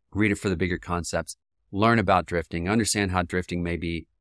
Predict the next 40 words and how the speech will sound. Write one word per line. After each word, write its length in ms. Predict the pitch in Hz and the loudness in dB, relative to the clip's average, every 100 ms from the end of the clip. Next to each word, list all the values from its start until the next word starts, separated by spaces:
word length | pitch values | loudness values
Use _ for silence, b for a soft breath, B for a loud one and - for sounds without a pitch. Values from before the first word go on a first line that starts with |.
| _ - | _ -10
affecting 560 | 95 104 98 95 90 | 0 0 2 -2 -2
your 180 | 95 92 | -2 0
life 240 | 92 90 | 0 -2
now. 200 | 87 82 | -4 -4
Think 260 | 82 113 120 | -2 -2 0
about 340 | 104 101 67 | 4 4 4
where 280 | 92 98 104 | 0 4 4
in 80 | 98 | 4
your 120 | 92 | 2
life 320 | 90 87 87 | 2 0 0
you're 160 | 98 104 | 0 0
drifting. 600 | 98 95 - 95 90 87 - _ _ _ _ _ _ _ | 2 0 0 -2 -2 -2 -8 _ _ _ _ _ _ _
And 160 | 123 120 | 0 2
it 140 | 117 | 2
talks 300 | - 110 117 | 2 2 4
about 180 | 107 107 | 2 0
solutions 640 | - 95 98 101 104 90 - | 0 -2 -2 0 -2 -4 -4
to, 320 | 87 82 80 | -2 -4 -6
to 240 | - 95 87 | -6 -6 -4
kind 200 | 95 92 | -2 -2
of 80 | 78 | 0
break 220 | 85 85 | 0 2
out 160 | 87 | 0
of 80 | 76 | 0
this. 160 | 78 - | -2 2
It's 180 | 135 - | 4 4
a 80 | |
really 380 | 104 95 104 101 | 4 4 4 4
fun 320 | 92 92 90 | 2 0 0
book. 220 | 80 78 - _ _ | 0 -2 -4 _ _
As 160 | - 90 | -10 -6
like 140 | 87 - | -6 -6
you 120 | 92 | -10
can 140 | 90 90 | -6 -4
see, 240 | 92 87 | 0 0
I, 360 | - 87 80 - | 0 -2 -2 -2
I 280 | 85 85 87 | 0 2 2
think 260 | - 80 - | -2 -6 -4
this 240 | 80 - | -4 -2
is 220 | 80 - | -4 -6